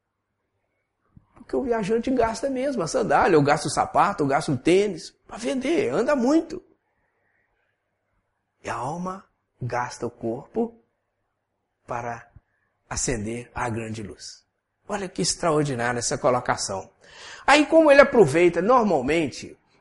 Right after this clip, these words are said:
o Emmanuel utiliza dois terços ou três quartos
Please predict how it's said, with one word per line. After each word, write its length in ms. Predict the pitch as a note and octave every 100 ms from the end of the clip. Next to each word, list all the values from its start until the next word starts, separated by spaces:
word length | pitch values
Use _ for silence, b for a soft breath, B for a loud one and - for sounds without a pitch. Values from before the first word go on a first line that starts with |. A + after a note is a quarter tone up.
| -
o 100 | G3
Emmanuel 360 | F#3 F#3 F#3+
utiliza 460 | F3+ - D3+ D#3 C#3+
dois 360 | C#3 D#3 E3+ -
terços 580 | C#3+ D3 C#3 - A#2
ou 100 | C3+
três 320 | C#3 - C#3 -
quartos 840 | - C#3+ C3+ - - - - -